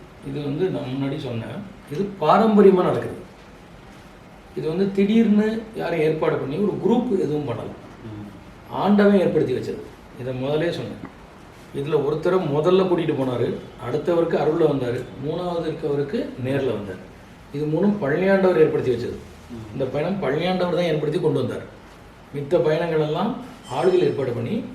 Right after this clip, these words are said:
Speaker 1: இதை பழனியை வச்சு மத்த பயணமெல்லாம் வந்தது. பழனி தான் பேஸ், எங்க போனாலும் அவர் தான் பேஸ். அவருக்கு தான் முதல் முதல்ல போனோம். நடைபயணத்தின் மூலமாக ஆண்டவனோட அருளை பெறலாங்கிறத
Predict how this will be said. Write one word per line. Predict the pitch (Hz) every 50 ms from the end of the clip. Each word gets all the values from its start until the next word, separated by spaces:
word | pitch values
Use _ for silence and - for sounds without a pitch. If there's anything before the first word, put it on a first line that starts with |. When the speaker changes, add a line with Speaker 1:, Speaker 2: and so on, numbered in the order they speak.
| - 120 117 139
Speaker 1:
இதை | 156 151 160 147 - -
பழனியை | - - 160 185 202 202 226 220 214 196 143
வச்சு | 151 156 156 - - 277 320 311 - - - -
மத்த | 160 165 - 170 143
பயணமெல்லாம் | 151 151 143 135 127 131 143 139
வந்தது. | 117 110 104 101 - - - - - - - - - - - - - - -
பழனி | - 143 - - 170 160 170
தான் | - - 120 123 120
பேஸ், | 123 139 - - - - - - - - - 131 135
எங்க | 147 160 180 160
போனாலும் | 156 151 156 180 180 156
அவர் | 127 120 117 120
தான் | 117 113 98
பேஸ். | 95 - - - - - - - - - - - - - - - - - - - 131
அவருக்கு | 139 165 175 175 156 156 -
தான் | 175 180 160
முதல் | 139 139 135 135
முதல்ல | 135 139 147 135 117
போனோம். | 117 104 - - - - - - - - - - - - - - - - - - 135 131
நடைபயணத்தின் | 135 147 180 190 180 180 180 175 175 165 175 175 160 156 151
மூலமாக | 147 143 139 135 131 131 135 208 254 - - - - - - - 135
ஆண்டவனோட | 147 156 151 151 143 127 120 117 113 131
அருளை | 151 156 175 180 175 - -
பெறலாங்கிறத | 135 123 135 135 143 143 131 120 117 113 -